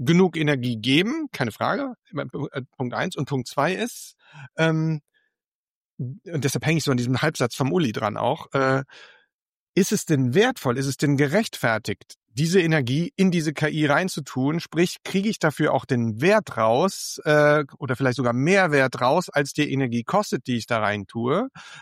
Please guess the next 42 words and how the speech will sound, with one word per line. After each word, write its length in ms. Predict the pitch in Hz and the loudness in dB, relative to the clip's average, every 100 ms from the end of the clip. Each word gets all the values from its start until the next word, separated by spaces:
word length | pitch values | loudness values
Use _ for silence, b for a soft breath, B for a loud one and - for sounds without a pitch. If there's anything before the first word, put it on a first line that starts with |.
| - | -4
Äh, 300 | 156 156 156 | 4 6 6
und 240 | 196 151 | 4 4
da 80 | 156 | 4
ist 160 | 156 - | 2 0
die 80 | 127 | 0
Antwort 320 | 139 165 165 | 2 0 0
ebenfalls 640 | 214 302 285 - 120 95 - | -2 0 -2 -2 -4 -4 -4
ja, 220 | 90 101 | -2 0
selbstverständlich. 840 | 135 160 190 - 202 220 117 104 | 0 -2 -4 -2 -2 -2 -4 -6
Und, 220 | 139 139 - B 170 139 | -4 -4 -6 B -16 -4
ähm, 280 | 151 151 151 | 2 2 2
ich 140 | 151 | -2
hab 100 | 170 | -2
mal, 260 | 170 156 147 | 2 4 4
ich 100 | 135 | 2
hab 80 | 160 | 0
mal 120 | 151 | 2
so 100 | 139 | 2
beispielhaft 600 | 135 139 - 160 165 - | 2 0 0 0 0 0
jetzt 180 | 156 143 | -4 -2
im 80 | 151 | -2
Vorfeld, 520 | 165 165 170 156 147 | 0 2 2 0 0
ähm, 380 | 151 143 143 139 B B - | 2 4 2 -2 B B 0
mir 120 | 151 | 0
ein 40 | |
paar 160 | 143 139 | 2 -2
Zahlen 300 | - 151 170 | 2 0 0
zurechtgeschoben. 880 | 170 143 - 143 - 143 143 143 | 2 0 0 -10 0 2 2 -2
Äh, 140 | 151 147 | 0 0
nimm 180 | 156 160 | 2 0
einfach 300 | 165 180 156 | -2 -2 0
mal, 380 | 147 147 143 147 B B 156 - | 2 4 2 0 B B -18 -2
nimm 160 | 160 | 0
jetzt 160 | 160 - | 0 2
mal 140 | 147 | 2
so 100 | 139 | 2
ein, 220 | 143 143 143 | 2 0 0
so 120 | 135 | 0
ein, 120 | 139 | 2
so 80 | 135 | 2
ein, 200 | 135 131 - | 0 0 -2
ähm, 400 | 123 123 123 | -2 -2 -4